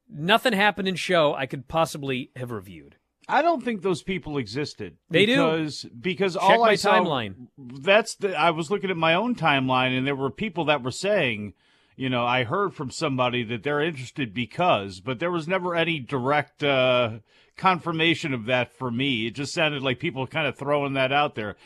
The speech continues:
Speaker 2: Maybe they were excited and they wanted to pass it off on somebody else. I, i-, if they were, whatever the case, they're nuts.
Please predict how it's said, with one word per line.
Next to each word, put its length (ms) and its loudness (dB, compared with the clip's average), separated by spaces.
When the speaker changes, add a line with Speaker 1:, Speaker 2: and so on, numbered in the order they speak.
Speaker 2:
Maybe 280 0
they 260 4
were 220 2
excited 520 -2
and 80 -6
they 80 -4
wanted 280 0
to 60 -6
pass 360 -4
it 80 -6
off 160 -4
on 160 -6
somebody 480 -6
else. 340 -4
I, 60 -10
i-, 340 4
if 220 2
they 160 4
were, 460 2
whatever 480 2
the 140 -2
case, 520 -2
they're 200 -2
nuts. 520 -2